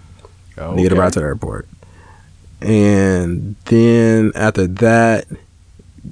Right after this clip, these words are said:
Speaker 2: I would start seeing him. You know, he would start coming over a little bit. And I'm looking at him like, "Okay, I really don't like the way this guy looks." He looked like, uh,
Speaker 1: <laughs>
Speaker 2: Bokeem Woodbine.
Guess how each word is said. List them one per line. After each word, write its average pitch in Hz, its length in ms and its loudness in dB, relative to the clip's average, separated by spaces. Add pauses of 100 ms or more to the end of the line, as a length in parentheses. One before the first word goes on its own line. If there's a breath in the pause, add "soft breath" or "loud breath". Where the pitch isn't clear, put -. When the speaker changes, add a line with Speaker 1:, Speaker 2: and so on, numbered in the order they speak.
(160)
Speaker 2:
I 107 100 2
would 101 160 0
start 95 260 0
seeing 120 400 2
him. 117 240 2
You 117 100 0
know, 107 100 2
he 113 120 2
would 113 160 0
start - 280 -2
coming 98 260 0
over 131 220 4
a 127 60 4
little 120 240 4
bit. 113 380 4 (840 soft breath)
And 104 720 0
I'm 135 180 2
looking 143 240 2
at 113 160 2
him 107 240 2
like, 98 380 2
"Okay, 90 500 0
I 65 80 -2
really 113 300 2
don't 101 220 0
like 101 200 2
the 107 60 0
way 98 160 2
this 95 140 -2
guy 92 200 2
looks." 90 340 0 (220 loud breath)
He 135 100 2
looked 127 240 4
like, 110 300 2
uh, 92 420 0 (280 loud breath)
Speaker 1:
<laughs> - 260 -18
Speaker 2:
Bokeem 117 600 2
Woodbine. 135 600 2